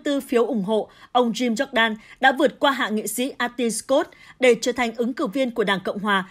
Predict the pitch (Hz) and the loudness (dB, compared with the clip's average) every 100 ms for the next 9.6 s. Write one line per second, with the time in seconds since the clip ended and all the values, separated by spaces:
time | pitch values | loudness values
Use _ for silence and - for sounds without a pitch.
0 | - - 330 262 208 - 233 302 - 214 | -14 0 0 0 -6 -4 -2 -2 -2 -2
1 | 214 220 175 208 202 _ _ _ _ _ | -2 -4 -2 0 -2 _ _ _ _ _
2 | _ _ _ 262 262 226 269 220 262 294 | _ _ _ -4 -2 0 0 2 0 2
3 | 294 233 233 - 262 233 226 226 247 185 | 0 0 -2 -2 0 2 2 0 -2 -2
4 | 233 196 214 190 214 233 226 190 - - | -2 0 0 -2 -6 0 0 0 -8 -2
5 | 277 262 247 - 285 311 262 254 226 254 | 0 0 -2 -4 -4 -2 0 -2 0 -2
6 | 220 226 214 - _ - 330 320 311 330 | 2 2 2 -10 _ -6 -2 -2 0 0
7 | 214 233 247 262 - 226 226 180 226 220 | 0 0 -2 -2 -4 -4 -4 -2 -4 -4
8 | 220 214 277 - - 202 339 247 240 - | -6 -2 -2 -2 -2 -2 -2 -4 -6 -6
9 | 254 339 277 226 214 | -4 -4 -2 2 2